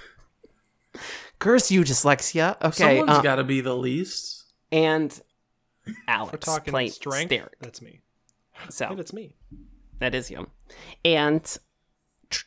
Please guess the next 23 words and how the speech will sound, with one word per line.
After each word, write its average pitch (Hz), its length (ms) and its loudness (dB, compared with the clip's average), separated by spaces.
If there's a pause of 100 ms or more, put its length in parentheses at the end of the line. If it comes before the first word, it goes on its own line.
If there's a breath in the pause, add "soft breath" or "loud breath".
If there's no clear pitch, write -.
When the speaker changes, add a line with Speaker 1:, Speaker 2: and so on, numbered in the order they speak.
Speaker 1:
Troy, 131 300 0
can 156 220 -6
you 214 140 -6
recap 175 500 0
what 147 140 2
happened 143 360 2
last 117 240 -2
session? - 400 -10 (520)
Speaker 2:
Who? 160 220 -4 (380)
You 123 100 -8
mean 123 220 -6
Gus? 131 480 -4 (180)
Speaker 1:
Gus. 110 260 -4
Can 143 160 -6
Gus 135 240 -2
recap 113 380 -10
it? - 140 -16 (520)
Speaker 2:
Yeah, 170 280 2
so, 180 440 0
um, 156 600 -2 (480)
you 147 120 -6
know, 135 240 -4
we, 196 540 -6